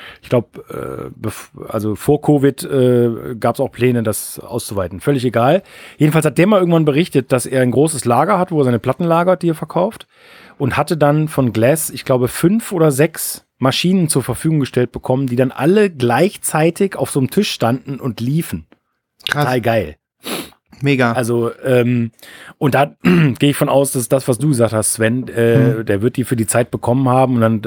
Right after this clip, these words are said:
Speaker 1: wandern die Dinger zurück. Ähm, ne, mit einem Gegenwert von, keine Ahnung, wahrscheinlich zwanzig K oder so,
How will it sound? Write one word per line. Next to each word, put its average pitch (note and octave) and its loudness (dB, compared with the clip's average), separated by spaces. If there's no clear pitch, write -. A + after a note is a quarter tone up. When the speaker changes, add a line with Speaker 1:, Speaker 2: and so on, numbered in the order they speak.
Speaker 1:
wandern A#2+ 2
die A2 2
Dinger A#2 2
zurück. A#2+ 0
Ähm, A2 0
ne, A#2+ 2
mit A#2+ -2
einem A#2 2
Gegenwert A#2 2
von, G#2 -2
keine A2 0
Ahnung, A#2 0
wahrscheinlich A2+ -2
zwanzig - -2
K A#2 0
oder C3 4
so, A#2+ 2